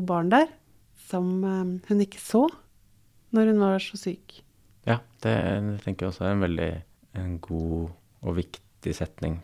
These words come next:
Speaker 2: at hun kan si, mm, unnskyld for at, eh, hun på en måte ikke helt så, eh, hva det kunne gjøre med oss å bli så tilsidesatt på et vis, da.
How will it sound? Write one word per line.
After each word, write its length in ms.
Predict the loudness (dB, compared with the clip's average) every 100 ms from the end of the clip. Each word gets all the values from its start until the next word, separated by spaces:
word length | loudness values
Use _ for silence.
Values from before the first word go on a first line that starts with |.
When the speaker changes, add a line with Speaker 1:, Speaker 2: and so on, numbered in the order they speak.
| -10
Speaker 2:
at 160 | -10 -6
hun 100 | -6
kan 180 | -2 -4
si, 240 | -2 0 0 -4 _ _ _ _ -14
mm, 720 | -10 -10 -10 -10 -10 -10 -6
unnskyld 340 | -4 -4 -6 -6
for 180 | -8 -8
at, 240 | -12 -12
eh, 480 | -10 -8 -10 -12 -12 -14 -20 -14
hun 0 |
på 80 | -10
en 80 | -10
måte 240 | -8 -12
ikke 400 | -12 _ -4 -4 0
helt 320 | 0 0 -2 -14 _ _ _ _ _ _ _ -20 -20 _ -18
så, 380 | -2 2 2 0 -6 -6
eh, 180 | -2 0
hva 100 | 0
det 120 | -2 -2
kunne 180 | 0 2
gjøre 200 | 2 0
med 120 | -2
oss 220 | -4 -10
å 80 | -6
bli 140 | -4 -4
så 220 | -2 -2 0 -2 -6 -20 -20 -8
tilsidesatt 960 | -6 -2 0 -2 -4 -6 -8 _ -20 -20 -6
på 120 | -4
et 80 | 0
vis, 120 | 0
da. 100 | -2